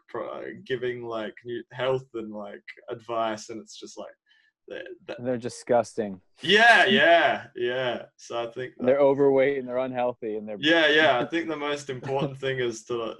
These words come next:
Speaker 1: to, to lead by example. Hey, um,
Speaker 2: For sure.
Speaker 1: and that's, uh, a-, and that's what I, I try and do as well.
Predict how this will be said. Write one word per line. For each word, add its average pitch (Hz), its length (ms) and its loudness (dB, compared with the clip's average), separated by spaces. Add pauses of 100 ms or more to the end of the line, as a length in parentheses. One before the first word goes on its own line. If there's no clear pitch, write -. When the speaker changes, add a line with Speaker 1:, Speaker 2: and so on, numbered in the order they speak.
(100)
Speaker 1:
to, 120 400 -6
to 127 120 -4
lead 123 340 -4
by 113 220 -2
example. 113 680 -8
Hey, 117 380 -6 (200)
um, 107 280 -8
Speaker 2:
For 120 120 -4
sure. 110 520 0 (280)
Speaker 1:
and 113 200 -10
that's, - 340 -8
uh, 107 380 -6 (200)
a-, 160 220 -2
and 180 100 -2
that's 196 220 -4
what 175 260 -4
I, 131 460 0
I 123 60 0
try 123 260 -4
and 113 140 -8
do 113 200 -4
as 107 140 -12
well. 113 340 -6